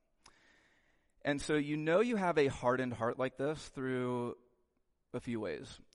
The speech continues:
One, you could say if Jesus is irrelevant to you, right? You just, you hear about Jesus, you hear his word, it just kind of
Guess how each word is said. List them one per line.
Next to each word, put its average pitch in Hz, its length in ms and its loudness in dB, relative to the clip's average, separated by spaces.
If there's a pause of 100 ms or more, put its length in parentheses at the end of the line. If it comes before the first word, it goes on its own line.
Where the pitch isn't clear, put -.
One, 165 320 -2
you 214 100 -6
could 165 180 -2
say 131 360 2
if 123 380 -2 (800)
Jesus 151 500 -2
is 143 340 0
irrelevant 110 580 -6
to - 120 -16
you, - 240 -14 (640)
right? 117 180 -4
You 123 80 -4
just, 123 180 -6
you 123 120 -2
hear 185 220 2
about 165 240 4
Jesus, 135 360 -2
you 127 100 -4
hear 139 140 0
his 127 120 -2
word, 123 120 -2
it 117 60 -8
just 123 120 -10
kind 143 160 -2
of 117 120 -2